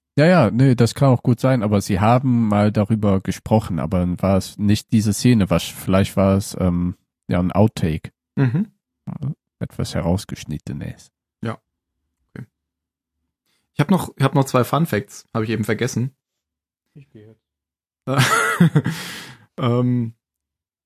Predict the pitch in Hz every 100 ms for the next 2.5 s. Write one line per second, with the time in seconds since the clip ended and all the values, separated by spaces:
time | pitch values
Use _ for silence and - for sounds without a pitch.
0 | _ _ - 226 214 107 131 196 185 156
1 | - 147 139 _ _ _ _ _ _ _
2 | 120 139 - -